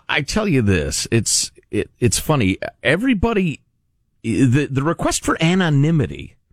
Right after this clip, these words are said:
has skyrocketed in recent years. Um, and I have no idea where, uh, Johnny here,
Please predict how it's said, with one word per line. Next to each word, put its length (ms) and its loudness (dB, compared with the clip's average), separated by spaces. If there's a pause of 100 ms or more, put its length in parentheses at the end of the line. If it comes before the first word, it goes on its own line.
(760)
has 500 0
skyrocketed 1160 -2 (500)
in 140 4
recent 360 0
years. 440 -4 (1120)
Um, 240 2
and 80 4
I 100 0
have 160 0
no 220 0
idea 520 0
where, 380 0
uh, 360 -4
Johnny 460 2
here, 380 2